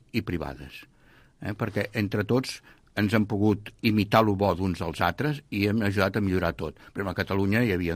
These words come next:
com a, eh, públiques, doncs, Barcelona, està Terrassa, que encara segueix amb un cent per cent, està Reus, està Tarragona, que té un cinquanta-u per cent encara públic, i, i, doncs, hi ha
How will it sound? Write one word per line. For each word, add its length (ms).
com 200
a, 180
eh, 340
públiques, 440
doncs, 180
Barcelona, 600
està 300
Terrassa, 440
que 100
encara 220
segueix 380
amb 100
un 100
cent 180
per 140
cent, 240
està 340
Reus, 440
està 720
Tarragona, 500
que 120
té 160
un 460
cinquanta-u 640
per 160
cent 240
encara 320
públic, 400
i, 320
i, 80
doncs, 160
hi 80
ha 60